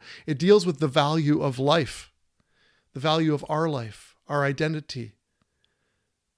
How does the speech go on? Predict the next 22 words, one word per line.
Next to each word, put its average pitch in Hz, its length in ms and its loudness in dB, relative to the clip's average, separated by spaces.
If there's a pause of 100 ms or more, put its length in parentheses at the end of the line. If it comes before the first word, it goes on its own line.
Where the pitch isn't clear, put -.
(1400)
We 165 140 -2
need 165 140 0
to 151 100 -6
reform 151 760 -4 (360)
the 131 120 0
view 123 580 0 (460)
of 131 160 0
life. 127 480 -2 (3500)
I'm 147 80 -4
gonna 139 140 -2
close 156 580 0 (300)
with 135 180 -4
this - 420 -2 (720)
about 135 260 -2
William 139 280 0
Wilberforce 123 580 -6
and 127 80 -8
a 117 60 -6
few 131 240 -2
of 113 80 -8
his 117 160 -8
quotes. - 480 -8